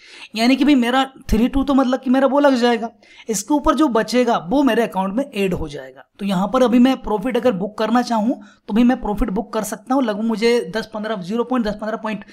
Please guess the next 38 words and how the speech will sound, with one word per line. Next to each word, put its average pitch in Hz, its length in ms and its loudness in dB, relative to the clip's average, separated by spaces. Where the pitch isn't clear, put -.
का 262 60 -6
समथिंग 233 320 -4
मतलब 220 200 -4
भी 285 140 -6
मैं 220 200 0
प्रॉफिट 208 320 -4
मिल 180 160 -4
सकता - 340 -12
है, 120 80 -20
ठीक 330 120 2
है। 381 80 -8
तो 240 80 2
इस 262 180 0
तरह 277 180 4
से 277 140 0
यहाँ 240 180 2
पर 247 120 4
हम 247 120 6
काम 208 320 -2
करते 220 300 0
हैं, - 20 2
इस - 120 -4
तरह 233 100 -2
सब 226 160 -8
चीज़ें 233 200 -2
चेक 190 260 -6
करते 226 220 -4
हैं। 233 80 -2
अगर 233 80 2
आप 240 100 0
चाहते 175 320 -4
हो 233 80 -2
पूरे 202 240 0
जितने 196 260 -4
आपने 208 220 -4
ऑर्डर 190 200 -2
किए 202 200 -2
हैं 208 340 -4